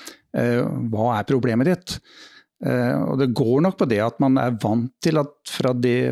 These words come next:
det landet eller de områdene skal prisene være sånn. Men etter hvert som kvaliteten har økt, eh, så har jo,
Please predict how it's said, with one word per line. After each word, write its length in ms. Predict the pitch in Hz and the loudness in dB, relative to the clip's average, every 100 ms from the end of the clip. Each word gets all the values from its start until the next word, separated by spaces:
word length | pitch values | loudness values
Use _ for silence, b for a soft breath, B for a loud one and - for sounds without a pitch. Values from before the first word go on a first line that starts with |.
| 127 123 | 0 0
det 140 | 127 135 | 2 2
landet 260 | 120 143 | 2 0
eller 100 | 151 | 0
de 100 | 147 | 2
områdene 380 | 151 135 127 175 | 2 2 2 0
skal 340 | 160 113 110 127 | 0 0 0 -2
prisene 440 | - 123 - 139 | -2 -2 0 0
være 260 | 123 110 113 | 0 0 -2
sånn. 280 | - 127 120 B B B B B _ | 0 0 0 B B B B B _
Men 180 | 143 143 | 0 2
etter 160 | 143 147 | 2 0
hvert 180 | 120 - | 0 0
som 120 | 143 | 0
kvaliteten 540 | 143 143 139 120 - | 2 0 0 0 0
har 180 | 156 180 | 2 4
økt, 380 | 254 - - - - 277 | 2 -2 -8 -8 -8 -2
eh, 720 | 147 147 143 143 143 147 143 139 - _ _ - | 0 2 2 4 4 4 4 0 -4 _ _ -10
så 400 | - - - 151 147 156 156 160 160 160 190 139 | -6 -4 0 2 2 4 4 4 2 0 -4 -2
har 260 | 131 120 117 | 0 2 4
jo, 160 | 147 | 4